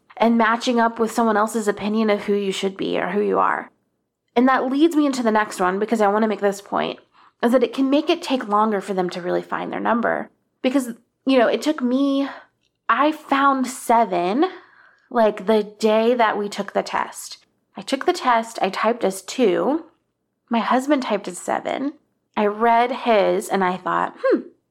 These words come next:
that seems like me." And his response was like, "Well, you don't seem that easygoing," which classically sevens are not very easygoing. Like, we're pretty spontaneous, but we're not necessarily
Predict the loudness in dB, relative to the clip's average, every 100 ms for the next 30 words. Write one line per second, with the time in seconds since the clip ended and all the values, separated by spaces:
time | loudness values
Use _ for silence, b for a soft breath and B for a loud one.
0 | _ _ -2 0 0 -4 -2 0 0 0
1 | 0 -4 _ _ _ _ 0 2 2 0
2 | -4 -10 B B _ _ _ _ _ 0
3 | 2 4 2 0 0 0 -2 -2 2 2
4 | 2 0 0 2 0 -2 0 2 2 0
5 | -2 -2 -2 -4 B B B B _ 0
6 | 0 0 0 -2 2 2 2 0 0 2
7 | 2 2 -2 0 0 2 -2 -4 -4 -2
8 | 0 0 0 -2 0 0 -2 -2 -2 -4
9 | -4 -8 0 2 2 2 -2 -4 -2 -2
10 | -2 -6 -8 -6 -6 -6 -6 -10